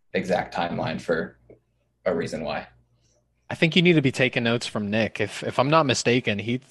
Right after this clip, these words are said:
Speaker 2: so he just had his second daughter April twelfth.
Speaker 1: Mm-hmm.
Speaker 2: Uh, so, like, a month and a half ago. If I'm not mistaken, he told his wife to hold it so he could make a trade. <laughs>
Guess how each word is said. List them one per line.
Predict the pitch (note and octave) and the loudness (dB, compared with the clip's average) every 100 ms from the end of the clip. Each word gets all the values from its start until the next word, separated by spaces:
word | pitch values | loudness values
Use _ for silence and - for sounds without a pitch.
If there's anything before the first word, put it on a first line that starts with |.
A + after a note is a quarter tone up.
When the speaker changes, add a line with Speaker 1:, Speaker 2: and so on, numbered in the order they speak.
| - | -10
Speaker 2:
so | B2 A#2+ | 0 2
he | A2+ C3+ C3+ | 4 4 4
just | B2 A2+ | 2 2
had | A#2+ A2 G#2 | 2 2 0
his | A2 G#2+ G2+ | -2 -2 -4
second | - G#2+ A2 G2+ | -2 -2 -2 0
daughter | G2 G2 G2 F#2+ F#2+ - _ _ _ _ _ - _ _ _ _ _ _ _ _ _ _ _ _ | 0 0 -2 -4 -8 -14 _ _ _ _ _ -20 _ _ _ _ _ _ _ _ _ _ _ _
April | A#2 B2 | -6 -4
twelfth. | A2 A#2 A2 - - - _ _ _ _ _ G#2+ | 0 4 4 4 -2 -20 _ _ _ _ _ -2
Speaker 1:
Mm-hmm. | G#2+ G2 - - _ _ _ - | 0 0 -2 -14 _ _ _ -6
Speaker 2:
Uh, | A2 G2+ F#2+ | -2 -2 -2
so, | G2 - A2+ G2+ _ _ _ | -2 -2 -2 -4 _ _ _
like, | G#2+ | -10
a | A2 | -4
month | G#2 G2+ | -4 -4
and | G2+ | -4
a | |
half | G2 F#2+ - | -2 -2 -2
ago. | G#2+ A#2 A#2+ | 0 -2 -4
If | _ _ _ _ _ _ - | _ _ _ _ _ _ 0
I'm | D3 | 4
not | G#3+ G3 | 6 4
mistaken, | C#3+ - C#3+ D3 G2+ | 4 4 4 2 0
he | B2 | 0
told | - F3+ | 2 4
his | D#3 | 6
wife | B2 C3 - | 6 4 4
to | |
hold | A#2 B2 B2 G2 | -2 0 0 -2
it | F2 | -6
so | - | -6
he | G#2 A#2 | -4 -4
could | A2 | -2
make | A#2 G#2+ | -2 -2
a | |
trade. | - A2+ G#2+ F#2 | -2 0 0 0
<laughs> | G2 | 0